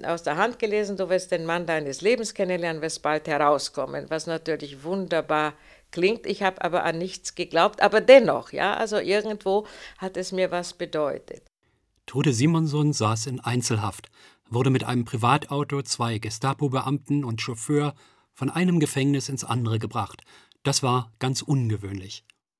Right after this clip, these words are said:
Speaker 1: Ich habe es erst viel, viel später verstanden. Ich war wirklich wegen Hochverrat verhaftet worden und, ähm, bin dann auf dem Weg nach Olmütz ins Gefängnis erstmal in Brünn,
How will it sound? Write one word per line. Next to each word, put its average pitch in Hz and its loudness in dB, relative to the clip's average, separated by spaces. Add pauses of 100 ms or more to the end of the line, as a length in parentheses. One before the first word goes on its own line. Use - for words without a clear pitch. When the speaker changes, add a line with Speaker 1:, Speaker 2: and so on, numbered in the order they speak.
(280)
Speaker 1:
Ich 180 -6
habe 180 -2
es 190 -6
erst 165 -4
viel, 233 -8
viel 202 -4
später 196 0 (380)
verstanden. 156 -2 (160)
Ich 175 -10
war 165 0
wirklich 190 -6
wegen 190 -4
Hochverrat 143 -4 (100)
verhaftet - -10
worden - -10 (1040)
und, 165 2 (140)
ähm, 160 -2 (260)
bin 220 -2
dann 175 2
auf 185 -2
dem 160 -4
Weg 190 -4 (120)
nach 151 -6
Olmütz 214 0
ins 185 -6
Gefängnis 185 -4
erstmal 185 -2 (460)
in 156 -6
Brünn, 185 0